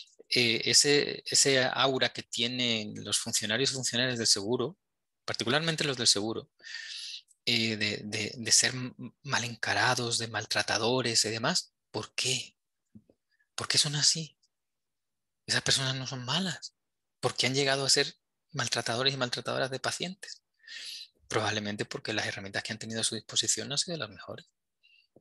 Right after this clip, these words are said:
para, para, para ten-, tener un trabajo satisfactorio de cara al, al público atendido. Y también, por supuesto, el público atendido en el seguro. O sea, eso es un círculo vicioso, ¿verdad?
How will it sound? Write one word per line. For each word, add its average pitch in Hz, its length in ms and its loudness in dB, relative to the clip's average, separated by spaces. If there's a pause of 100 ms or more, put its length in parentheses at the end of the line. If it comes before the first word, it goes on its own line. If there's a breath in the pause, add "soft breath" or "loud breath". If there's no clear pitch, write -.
(320)
para, 110 340 0
para, 110 480 -2
para - 240 0 (420 loud breath)
ten-, - 320 -4
tener 117 280 0
un 120 120 -6
trabajo 110 360 0
satisfactorio - 800 -2 (120)
de 110 120 -10
cara - 200 -2
al, 104 80 -12 (120)
al 107 200 -6
público 113 380 -6
atendido. 107 500 -8 (840 loud breath)
Y - 80 -2
también, 95 320 -4
por - 140 2
supuesto, 147 400 2
el 147 120 -2
público 113 380 0
atendido 135 380 2
en 123 80 -4
el 107 80 4
seguro. 107 400 2
O - 580 -18
sea, 127 140 6
eso 120 160 6
es 135 80 2
un 156 140 -2
círculo 110 340 0
vicioso, 104 420 4
¿verdad? 110 300 -2